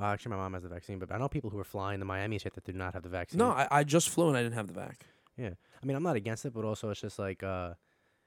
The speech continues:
Speaker 1: you could say it's the same thing as it's, it's very similar to the sars outbreak or the sars vaccine that you had, say, ten, fifteen years ago, whatever. But there's just not a lot of long-term studies on it. And, uh, like, you could also s-, be like, "Oh, like,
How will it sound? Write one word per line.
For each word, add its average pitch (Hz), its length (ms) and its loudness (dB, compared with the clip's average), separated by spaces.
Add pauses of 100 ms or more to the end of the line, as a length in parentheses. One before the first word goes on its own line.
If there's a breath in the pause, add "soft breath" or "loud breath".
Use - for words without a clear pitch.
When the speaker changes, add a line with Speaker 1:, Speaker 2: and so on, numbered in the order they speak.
(240)
Speaker 1:
you 110 140 -8
could 110 100 -6
say 120 240 2
it's - 120 -2
the 98 60 -8
same 104 300 -2
thing 107 300 -2
as 92 380 -6 (120)
it's, - 480 -10 (480)
it's 104 220 -6
very 110 320 0
similar 110 500 -2
to 104 80 0
the 98 260 0
sars 104 800 -2 (280)
outbreak 104 480 -2
or 101 60 -2
the 98 80 -6
sars 107 380 -2
vaccine 101 380 -4
that 101 140 -6
you 104 80 -4
had, 101 260 -4
say, 101 160 -6
ten, 104 300 -6
fifteen 104 320 -6
years 104 160 -4
ago, 113 160 0
whatever. 117 340 -2 (600 soft breath)
But 113 80 -6
there's 117 100 -4
just 135 140 -2
not 123 160 0
a 120 60 0
lot 117 260 0
of 107 60 -6
long-term 104 580 -4
studies 104 320 -4 (100)
on 85 80 -14
it. 101 80 -16 (140)
And, 110 120 -6
uh, 107 140 -4
like, 104 420 -6
you 113 100 -6
could 127 120 -4
also 110 260 -4
s-, - 140 -10
be 110 100 -8
like, 104 180 -4
"Oh, 107 160 -2
like, 95 240 -6